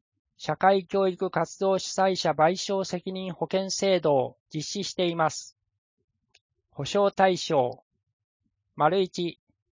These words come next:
主催者の過失により生じた事故等に対する損害賠償。丸二、万一裁判になった時の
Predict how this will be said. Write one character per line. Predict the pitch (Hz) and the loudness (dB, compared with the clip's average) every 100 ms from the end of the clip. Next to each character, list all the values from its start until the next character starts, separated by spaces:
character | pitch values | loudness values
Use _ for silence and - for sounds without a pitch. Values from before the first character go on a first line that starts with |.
| _ _ _ _ - | _ _ _ _ -16
主 | - | -10
催 | 151 202 202 | 0 2 2
者 | 175 170 | 2 0
の | 156 | 0
過 | - 151 | -4 -8
失 | - - | -8 -10
に | 202 | -4
よ | 196 | -2
り | 185 | 0
生 | 175 180 180 | -2 -2 -2
じ | 175 165 | -2 0
た | 170 | 0
事 | 170 | 0
故 | - 196 | -6 -4
等 | 185 180 | -2 -2
に | 175 160 | -2 -2
対 | 160 160 | -2 -2
す | - 147 | -4 -8
る | 139 | -8
損 | - 170 190 | -8 -8 -4
害 | 185 180 | -2 0
賠 | 170 170 | 2 2
償。 | 160 - 127 107 - _ _ _ _ _ _ _ _ | 0 -4 -4 -4 -12 _ _ _ _ _ _ _ _
丸 | - 147 175 | 0 0 2
二、 | 180 175 - _ _ _ _ _ _ _ | -2 -6 -8 _ _ _ _ _ _ _
万 | 160 190 190 | 2 2 2
一 | 175 - 165 | -4 -6 -2
裁 | 180 196 | 2 2
判 | 202 190 | 4 2
に | 180 | 2
な | 170 165 | -4 -4
っ | |
た | - 160 | -2 -2
時 | 151 - | -2 -4
の | 139 131 - | -6 -6 -6